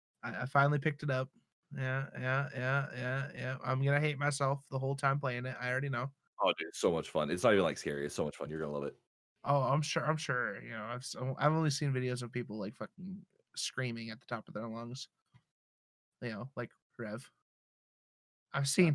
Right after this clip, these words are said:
Speaker 2: Not
Speaker 1: it.
Speaker 2: Not really.
Speaker 1: Uh, and then I picked up, uh, Golf It, which apparently is multiplayer, um, like a mini putt-putt game. Um, I got suggested for that, and then I picked up The Witcher Three finally.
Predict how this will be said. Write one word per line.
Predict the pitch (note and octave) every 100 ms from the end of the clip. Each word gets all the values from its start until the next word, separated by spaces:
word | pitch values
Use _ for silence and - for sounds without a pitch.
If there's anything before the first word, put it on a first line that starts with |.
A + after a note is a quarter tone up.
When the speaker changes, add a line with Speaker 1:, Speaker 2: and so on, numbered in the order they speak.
| D#3
Speaker 2:
Not |
Speaker 1:
it. | D#3 D#3+ _ _ _ _ _ _ - - -
Speaker 2:
Not | F#2+ E2 C#3
really. | - -
Speaker 1:
Uh, | C3 - - - -
and | C#3+
then | D3+
I |
picked | D3 E3+ -
up, | D#3 C#3+
uh, | D3 C3+ C3 C3 - _ _ _ _ -
Golf | B2+ D3+ G#3
It, | A3+ - _ - -
which | C3 -
apparently | C3+ C#3 C3 C3
is | C3 C3
multiplayer, | C3+ C3+ - C#3+ C#3+ C#3+ C#3+ C3
um, | B2+ B2 C3 C3+
like | B2+
a | B2+
mini | C3 C3+
putt-putt | C#3 C3 - A#2+
game. | B2+ C3 F3+ _ _ _ _ _ _ _ _ _ _ _
Um, | G#2 G#2 A2+
I |
got | B2 A#2+
suggested | B2+ B2+ B2+ - B2
for | B2+
that, | A#2+ A#2+
and | A#2
then | B2+ B2+
I |
picked | B2+ C#3 -
up | C#3
The | C3+
Witcher | D3+ -
Three | C#3 D#3 E3 C3+
finally. | C#3 B2 B2 C3 F3+